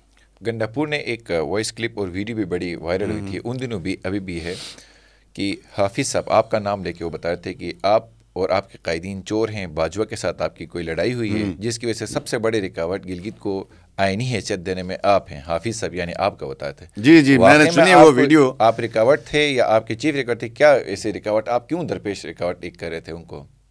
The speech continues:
Speaker 2: देखें, आज भी उसको खान साहब ने वो शहद वाली सरकार को केपीके का चीफ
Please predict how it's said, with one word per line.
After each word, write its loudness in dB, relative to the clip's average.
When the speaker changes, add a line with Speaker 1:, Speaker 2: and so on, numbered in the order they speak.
Speaker 2:
देखें, 4
आज 4
भी 4
उसको -2
खान -2
साहब 2
ने -2
वो -4
शहद 0
वाली 2
सरकार -2
को -8
केपीके -8
का -6
चीफ -10